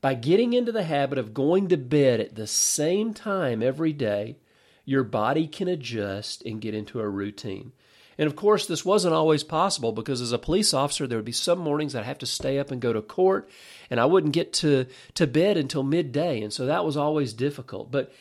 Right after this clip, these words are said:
as much as possible, try and create the habit of going to bed at the same time. I found when I consistently did that, I got much better sleep and I felt much more refreshed.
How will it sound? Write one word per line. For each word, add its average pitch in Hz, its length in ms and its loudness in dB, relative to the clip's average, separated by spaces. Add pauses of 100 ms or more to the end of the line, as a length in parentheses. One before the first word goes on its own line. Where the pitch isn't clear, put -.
(180)
as 147 160 0
much 202 400 2
as 302 100 -4
possible, 190 640 -4
try 135 440 -4
and 214 140 0
create 175 460 -2
the 190 80 -4
habit 117 540 -2 (200)
of 120 160 -4
going 160 380 2
to 160 80 -2
bed 117 300 -2
at - 80 -8
the 110 80 -12
same 110 360 -4
time. 104 300 -10
I 127 120 -4
found 175 360 -2
when 147 120 0
I 156 100 -2
consistently 160 840 -2
did 147 320 0
that, 117 320 0 (260)
I 127 120 -6
got 113 240 -4
much 175 340 4
better 185 240 2
sleep 123 600 -2
and 107 100 -4
I 98 60 -6
felt 110 320 -4
much 120 480 -6
more 113 240 -6
refreshed. 104 840 -8